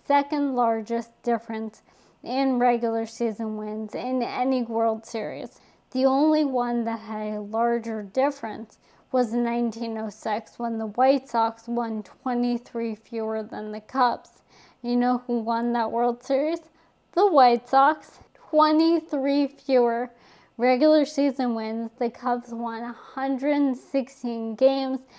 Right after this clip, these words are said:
set the record that then the Mariners tied in two thousand one, and they lost in the World Series. Now, there wasn't a full tournament, it was just the series,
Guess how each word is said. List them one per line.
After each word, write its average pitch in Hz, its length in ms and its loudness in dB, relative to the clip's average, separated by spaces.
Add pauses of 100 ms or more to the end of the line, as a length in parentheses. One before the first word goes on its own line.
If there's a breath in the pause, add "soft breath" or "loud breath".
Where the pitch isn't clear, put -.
(260 loud breath)
set 302 440 6
the 254 100 4
record 247 640 2
that 226 200 -4
then 220 340 -6
the 220 140 -8
Mariners 226 760 -4
tied 254 480 0
in 240 220 -2
two 247 200 -2
thousand 233 480 -2
one, 302 320 0 (500 soft breath)
and 330 400 0 (120)
they 320 160 8
lost 311 460 4
in 311 160 2
the 302 80 2
World 277 340 -2
Series. 240 480 -2
Now, 220 360 -4 (320 soft breath)
there 240 140 0
wasn't 220 500 -4
a 233 80 -4
full 233 320 -2
tournament, 262 760 0
it 226 80 -2
was 214 260 -4
just 214 440 -6
the 208 60 -10
series, 233 760 2